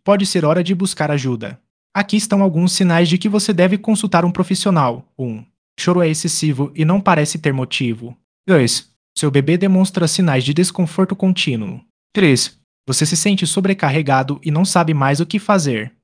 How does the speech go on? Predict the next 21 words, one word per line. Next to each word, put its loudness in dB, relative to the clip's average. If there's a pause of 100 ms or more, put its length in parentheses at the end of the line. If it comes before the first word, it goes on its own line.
(300)
A 0
importância 2
de -2
um 2
plano 0
de 0
ação 0
para 2
crises. 0
Ter 0
um 4
plano 0
de -2
ação 0
pode -2
ser 0
muito -2
útil. -8 (360)
Isso -2
pode 0
incluir -4